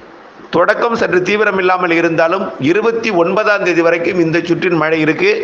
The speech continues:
இருபத்தி ஏழாம் தேதி வரைக்கும் நல்ல மழை இருக்கு மேற்கு மாவட்டங்கள்ல. குறிப்பாக வால்பாறை, நீலகிரி இந்த பகுதிகளிலையும், கோயம்புத்தூர், திருப்பூர் மாவட்ட பகுதிகளிலையும், கன்னியாகுமரி, தேனி மாவட்ட பகுதிகளிலும் நல்ல மழை இருக்கு. ஆனால் இது ஒரு நம்பிக்கை ஊட்டும்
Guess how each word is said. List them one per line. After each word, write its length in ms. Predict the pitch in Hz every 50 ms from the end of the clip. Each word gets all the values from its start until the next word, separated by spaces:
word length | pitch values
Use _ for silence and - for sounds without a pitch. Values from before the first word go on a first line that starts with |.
| - - - - - - - 123 151
இருபத்தி 360 | 185 214 226 240 180 185 220 185 170 175
ஏழாம் 280 | 185 202 202 202 190 180
தேதி 180 | 180 170 151 160
வரைக்கும் 360 | 156 160 175 175 185 214 226 214 - 143
நல்ல 260 | 151 170 196 226 233 190
மழை 180 | 185 175 170 175 165
இருக்கு 220 | 160 165 156 220 202 175
மேற்கு 260 | 165 170 175 170 170 170 160
மாவட்டங்கள்ல. 560 | 151 143 139 135 110 117 117 120 113 107 104 - - - - - - - - - - -
குறிப்பாக 500 | 190 214 233 - - 208 208 202 220 208 180
வால்பாறை, 460 | 180 185 202 202 175 202 196 196 202 185 175
நீலகிரி 400 | 170 185 190 190 185 185 185 190 190 185 175 156
இந்த 120 | 160 165 156 156
பகுதிகளிலையும், 600 | 160 170 156 156 156 151 143 143 147 160 175 - - - - - - - - - -
கோயம்புத்தூர், 520 | 180 190 214 220 208 220 - 220 214 202 -
திருப்பூர் 340 | - 196 202 175 208 208 180 180
மாவட்ட 280 | 175 170 165 165 151 156 -
பகுதிகளிலையும், 560 | 160 156 143 143 151 143 147 151 165 180 185 180 160
கன்னியாகுமரி, 540 | 151 170 185 196 196 170 180 185 180 185 180 180
தேனி 180 | 170 175 175 180 170
மாவட்ட 280 | 170 160 156 156 156 151 -
பகுதிகளிலும் 400 | 151 147 139 139 143 160 170 151
நல்ல 140 | 139 143 143 139
மழை 160 | 139 127 120 120 120
இருக்கு. 200 | 104 - - - - - - - - - - - - - - - - - - 123
ஆனால் 280 | 147 175 202 214 220 226 - - 160
இது 100 | 147 147 151 151
ஒரு 100 | 139 139 139
நம்பிக்கை 380 | 156 185 202 240 226 240 240 220 202 202
ஊட்டும் 280 | 175 - 233 220 220